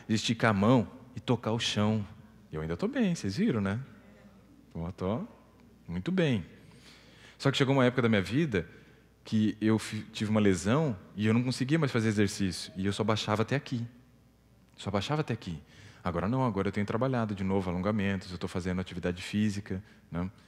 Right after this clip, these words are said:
Então eu tô ganhando novamente a flexibilidade. Só que o que mais mata um idoso é a perda da sua capacidade funcional. Sabia? O que mais mata um idoso é a perda da capacidade funcional. E isso tá muito correlacionado ao quê? A perda da musculatura e da flexibilidade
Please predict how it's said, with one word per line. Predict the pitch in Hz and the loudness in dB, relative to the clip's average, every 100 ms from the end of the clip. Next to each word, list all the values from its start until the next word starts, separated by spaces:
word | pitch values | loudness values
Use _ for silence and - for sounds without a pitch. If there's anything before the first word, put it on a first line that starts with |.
| - - - | -20 -18 -10
Então | 82 78 | -8 -4
eu | 85 | -4
tô | 98 | 0
ganhando | 110 131 135 160 | 2 4 4 2
novamente | 113 104 95 98 101 | 2 2 0 0 -2
a | |
flexibilidade. | - 101 - 98 92 87 82 76 - - - - - - - - - | -4 -6 -4 -2 0 0 0 -2 -12 -20 -20 -20 -20 -20 -20 -20 -8
Só | - | -4
que | 113 | -2
o | 123 | -2
que | - | 0
mais | 123 147 143 | 2 2 0
mata | 110 107 113 101 | 0 0 0 -2
um | |
idoso | 92 80 104 123 98 82 71 - - | -2 -2 0 0 -2 -6 -8 -14 -6
é | 101 | -6
a | |
perda | - 117 120 120 | 0 2 4 4
da | 113 | 2
sua | 113 123 | 2 -2
capacidade | 113 113 110 107 110 | 0 0 0 2 0
funcional. | - 117 - 120 95 90 95 - - _ _ | 0 -4 -2 -2 -2 -4 -6 -14 -20 _ _
Sabia? | - 101 165 - - - - _ _ _ _ | -4 -2 -2 -4 -12 -20 -20 _ _ _ _
O | - | -8
que | - | -4
mais | 147 190 | 0 0
mata | 131 127 117 | 2 2 2
um | |
idoso | 95 113 120 | 2 0 0
é | |
a | 110 | -2
perda | 123 147 135 | 2 4 4
da | 113 | 0
capacidade | 110 107 98 104 98 | 0 0 2 2 0
funcional. | 107 - 98 87 | -2 -4 -2 0
E | 92 | 0
isso | 107 | 0
tá | 117 | 2
muito | 117 - | 2 2
correlacionado | 117 113 - 110 113 | 0 0 0 0 0
ao | 117 | 0
quê? | - | 0
A | 90 | 0
perda | - 113 117 | 0 2 4
da | 104 | 2
musculatura | 104 - 117 - 156 160 | 2 2 2 2 0 2
e | |
da | 143 | 2
flexibilidade | - 120 - 107 104 110 135 175 | 2 -2 0 0 2 4 4 2